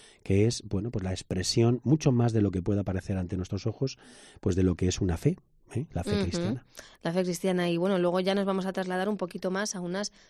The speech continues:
Speaker 2: vísperas mozárabes.
Speaker 1: El veintidós, vísperas mozárabes, no se la pierdan ustedes.
Speaker 2: De la parroquia a la ermita también,
Speaker 1: A
Speaker 2: en
Speaker 1: la
Speaker 2: un
Speaker 1: ermita
Speaker 2: lugar
Speaker 1: del
Speaker 2: más especial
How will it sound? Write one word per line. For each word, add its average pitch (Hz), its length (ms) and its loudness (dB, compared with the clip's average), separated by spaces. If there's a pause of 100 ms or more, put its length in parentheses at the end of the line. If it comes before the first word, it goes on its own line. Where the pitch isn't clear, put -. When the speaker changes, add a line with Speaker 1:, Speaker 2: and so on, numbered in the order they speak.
(140)
Speaker 2:
vísperas 214 520 -2
mozárabes. 196 640 -4 (260)
Speaker 1:
El 85 120 -2
veintidós, 82 680 4
vísperas 90 500 -4
mozárabes, 151 440 8
no 123 80 4
se 104 120 2
la 98 100 6
pierdan 123 260 8
ustedes. 160 380 8
Speaker 2:
De 196 100 6
la 180 120 2
parroquia 190 520 4
a 202 160 2
la 185 80 4
ermita 220 320 2
también, 190 280 2
Speaker 1:
A - 20 8
Speaker 2:
en - 60 6
Speaker 1:
la 113 60 6
Speaker 2:
un 113 60 6
Speaker 1:
ermita 117 160 8
Speaker 2:
lugar 156 160 8
Speaker 1:
del 156 80 10
Speaker 2:
más 120 120 4
especial 147 380 8